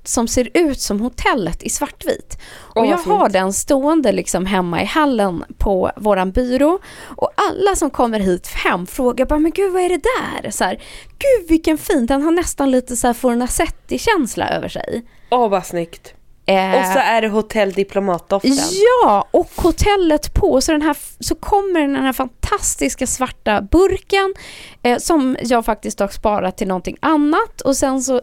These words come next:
Speaker 1: i den här porslins, liksom, eh, förpackningen med doften, med hela känslan. Och den är faktiskt inte så dyr sett till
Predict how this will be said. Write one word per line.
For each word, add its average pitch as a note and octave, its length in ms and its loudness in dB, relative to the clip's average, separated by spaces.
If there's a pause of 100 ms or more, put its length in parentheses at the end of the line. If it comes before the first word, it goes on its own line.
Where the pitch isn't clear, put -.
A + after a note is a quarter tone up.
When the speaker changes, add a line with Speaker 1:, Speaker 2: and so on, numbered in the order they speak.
Speaker 1:
i D4 220 4
den B3 180 0
här A#3+ 80 0
porslins, A3+ 640 -2
liksom, G3+ 300 -4 (520)
eh, G3 420 0
förpackningen A#3+ 800 -2
med D4+ 320 4
doften, B3 540 0
med C4 380 0 (380)
hela D4+ 240 2
känslan. B3 640 0
Och - 220 -2
den D#4+ 160 0
är G#4 60 -2
faktiskt - 440 -6
inte - 220 0
så D4+ 140 0
dyr C#4+ 540 0
sett - 340 -2
till G3 340 -4